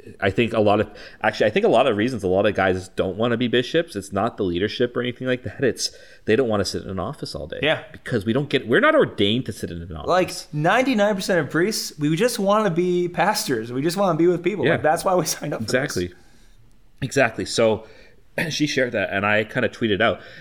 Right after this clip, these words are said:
Speaker 1: I, this is where I found it a little odd, too. A tweet that I sent out that expressed some anger and everything that's happening about the P R statements and everything got a lot of likes and a lot of retweets.
Speaker 2: Yeah.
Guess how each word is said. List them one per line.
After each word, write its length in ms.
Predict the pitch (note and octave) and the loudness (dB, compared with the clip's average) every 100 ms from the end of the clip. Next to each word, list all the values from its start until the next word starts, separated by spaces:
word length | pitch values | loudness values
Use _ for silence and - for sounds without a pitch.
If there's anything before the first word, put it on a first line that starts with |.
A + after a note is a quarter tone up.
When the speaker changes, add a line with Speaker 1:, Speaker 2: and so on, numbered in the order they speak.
| - | -2
Speaker 1:
I, 220 | A#2+ A#2+ - | 0 0 -2
this 120 | A#2+ | -2
is 80 | D#3 | 2
where 140 | C3 | 4
I 40 | A2+ | 2
found 300 | - A2 G#2 | 2 0 0
it 60 | |
a 60 | F2+ | 0
little 280 | F2+ F2 F2 | 0 -2 -2
odd, 260 | D#2 E2 - | -4 -8 -10
too. 340 | - D#2 A1+ - - - - - - - - - - - - - - | -16 -14 -14 -18 -20 -20 -20 -20 -20 -20 -20 -20 -20 -20 -20 -10 -8
A 80 | |
tweet 400 | G2+ - C3 B2+ | -8 -2 -2 0
that 80 | B2+ | 2
I 80 | A2+ | 2
sent 320 | G#2+ A2 G#2 | 0 -4 0
out 300 | F2+ F2+ - | 0 0 0
that 340 | G2+ G2+ - - | 0 0 -4 -14
expressed 600 | A#2+ - - B2+ B2 - | -12 -10 -4 -2 -2 -4
some 160 | A#2+ - | -6 -4
anger 380 | F2 F#2 G2 F#2 | -4 -2 -2 -2
and 80 | |
everything 320 | E2+ F2+ - G#2 | -2 -6 -6 -10
that's 160 | G2 | -10
happening 520 | - D2+ D#2 F2 E2 | -10 -10 -12 -12 -10
about 340 | F2 D#2+ D#2+ - | -10 -10 -10 -12
the 60 | |
P 160 | - E2+ | -12 -10
R 140 | D#2+ | -8
statements 420 | D#2+ D#2+ D2+ D#2+ - | -10 -14 -14 -14 -16
and 60 | |
everything 360 | D#2 E2 - E2 | -18 -18 -20 -18
got 220 | E2+ - | -18 -18
a 60 | - | -16
lot 300 | E2+ G#2+ F#2+ | -12 -10 -8
of 80 | |
likes 360 | E2+ F#2 F2+ - | -6 -6 -6 -10
and 120 | D#2+ | -10
a 20 | |
lot 180 | E2+ F#2+ | -8 -6
of 100 | F#2 | -8
retweets. 440 | E2+ F#2 - D2+ - | -10 -12 -12 -10 -6
Speaker 2:
Yeah. 140 | A2+ | -8